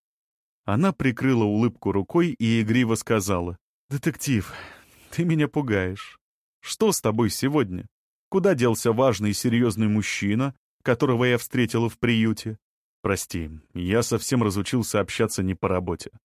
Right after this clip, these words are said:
Да и вообще не привык проводить время так. Это мое чистосердечное признание". "Постоянно на службе?" — уточнила она с каким-то сочувствием. "Да, в кафе я последний раз выбирался,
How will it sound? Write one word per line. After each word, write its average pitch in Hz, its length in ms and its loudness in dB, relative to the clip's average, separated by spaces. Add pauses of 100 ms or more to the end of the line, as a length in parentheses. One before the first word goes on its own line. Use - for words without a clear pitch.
(460)
Да 101 120 4
и 120 60 6
вообще 147 320 2
не 113 120 4
привык 117 360 0
проводить 104 480 0
время 95 420 -2 (400)
так. - 360 -6 (460)
Это 156 200 0
мое 135 360 4
чистосердечное 117 920 0
признание". 87 640 -2 (460)
"Постоянно 123 500 2
на 113 140 2
службе?" — 110 600 -2 (240)
уточнила 107 640 0
она 165 200 0
с - 80 -10
каким-то 135 360 -2
сочувствием. 95 760 -6 (400)
"Да, 104 600 0 (280)
в - 100 -20
кафе 120 300 0
я 113 80 4
последний 101 480 0
раз 110 240 2
выбирался, 95 840 0